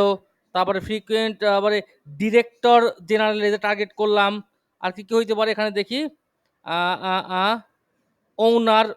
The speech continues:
এটা অ্যাড করলাম একটা। আচ্ছা, আর এখানে আমি গিয়ে আরেকটা অ্যাড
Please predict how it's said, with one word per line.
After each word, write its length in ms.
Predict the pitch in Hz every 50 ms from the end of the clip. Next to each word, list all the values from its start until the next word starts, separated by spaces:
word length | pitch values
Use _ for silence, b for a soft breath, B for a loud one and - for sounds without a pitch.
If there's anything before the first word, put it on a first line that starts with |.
| - -
এটা 180 | 202 196 -
অ্যাড 120 | 220 214 214 - -
করলাম 300 | 214 220 208 208 208 202
একটা। 320 | 202 196 190 - 202 190 -
আচ্ছা, 380 | - 180 165 156 - - - -
আর 160 | - 185 190
এখানে 380 | 214 233 233 - 269 277 277 277
আমি 220 | 262 262 269 269
গিয়ে 340 | 220 226 220 208 240 285 302 311 b b b b _
আরেকটা 380 | - 208 220 220 214 - - 196
অ্যাড 100 | 190